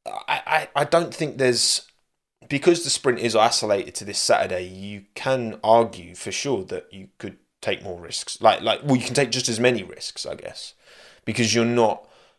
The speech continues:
potentially affecting where you start on a Sunday. You can just go for it, go like the clappers on its own, you know what I mean?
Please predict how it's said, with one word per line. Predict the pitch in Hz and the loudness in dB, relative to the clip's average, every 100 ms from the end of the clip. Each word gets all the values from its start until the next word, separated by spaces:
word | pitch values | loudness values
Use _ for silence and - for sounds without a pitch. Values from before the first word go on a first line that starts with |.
| _ | _
potentially | - - 120 117 110 | -12 -2 -2 -2 -4
affecting | 104 - 98 - 101 98 | -4 -2 -2 -2 -6 -4
where | 104 101 | -2 -2
you | 98 | -4
start | - - 98 65 | -6 -2 -2 -2
on | |
a | 95 | -6
Sunday. | - 139 101 87 | -2 0 -2 -8
You | 90 | -12
can | 95 | -14
just | 95 - | -12 -4
go | 101 95 | -4 -4
for | - | -8
it, | 92 | -8
go | - 98 | -4 -2
like | 95 | -2
the | - | -4
clappers | - 92 - 92 | -2 -2 -2 -8
on | 92 | -10
its | - 110 | -8 -6
own, | 95 | -6
you | 92 | -8
know | 95 | -10
what | 90 | -8
I | |
mean? | 104 | -8